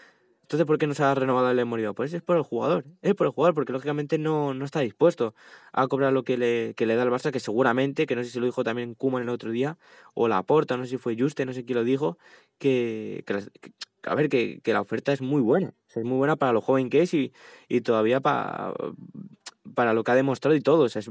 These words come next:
seguramente es muy buena, como ya comentamos aquí. Pero, bueno, si el jugador, pues, quiere otra cosa, quiere más dinero y tal, pues, pues que se vaya al hecho, al Leipzig, al Chelsea, que también está interesado, o sea, ten-, anda que no tendrá clubes.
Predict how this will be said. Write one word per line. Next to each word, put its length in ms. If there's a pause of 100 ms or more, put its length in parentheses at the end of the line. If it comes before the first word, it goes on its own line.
seguramente 540
es 80
muy 160
buena, 240
como 160
ya 100
comentamos 400
aquí. 300 (580)
Pero, 540
bueno, 320
si 180
el 120
jugador, 360
pues, 160
quiere 160
otra 220
cosa, 300
quiere 180
más 180
dinero 380
y 80
tal, 240
pues, 260 (760)
pues 120
que 100
se 80
vaya 200
al 80
hecho, 220
al 120
Leipzig, 420
al 120
Chelsea, 300
que 60
también 160
está 120
interesado, 680
o 80
sea, 160 (920)
ten-, 340
anda 200
que 80
no 80
tendrá 260
clubes. 460